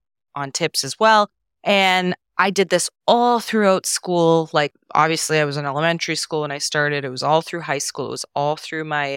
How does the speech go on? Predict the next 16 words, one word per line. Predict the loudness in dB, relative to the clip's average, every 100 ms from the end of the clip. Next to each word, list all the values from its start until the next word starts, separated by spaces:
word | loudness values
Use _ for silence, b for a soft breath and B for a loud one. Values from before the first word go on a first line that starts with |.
| -6
my | -4 -4 -4 -2
undergraduate | -2 0 2 2 0 -4 -8
degree, | -12 -2 2 4 4
and | 2
then | -2
all, | -2 -2 -4 -8
even | -12 -10 -12 -16 _ _
all | -4 -2
through | -6 -6
my | -4
M | -4 -6
B | -4 2
A. | 2 2 0 -4 _ _ -10
Never | 0 2 4 4 2 0 -2
didn't | -2 -2 -6
work. | -6 -4 -4 -6 -14